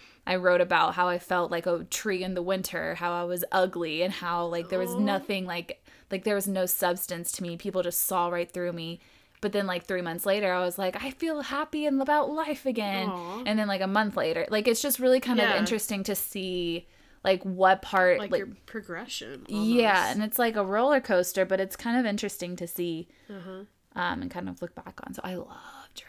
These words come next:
Speaker 1: like, I'm a
Speaker 2: That's
Speaker 1: huge
Speaker 2: cool.
Speaker 1: advocate for journaling. I give journals
Speaker 2: Any
Speaker 1: often.
Speaker 2: tips or tricks?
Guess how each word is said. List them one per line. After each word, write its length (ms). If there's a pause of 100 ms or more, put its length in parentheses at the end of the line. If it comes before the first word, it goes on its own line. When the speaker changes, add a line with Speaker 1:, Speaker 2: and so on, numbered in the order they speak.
(200)
Speaker 1:
like, 140
I'm 80
a 20
Speaker 2:
That's 240
Speaker 1:
huge 440
Speaker 2:
cool. 80
Speaker 1:
advocate 400
for 100
journaling. 400 (100)
I 140
give 260
journals 260
Speaker 2:
Any 100
Speaker 1:
often. 280
Speaker 2:
tips 220
or 80
tricks? 720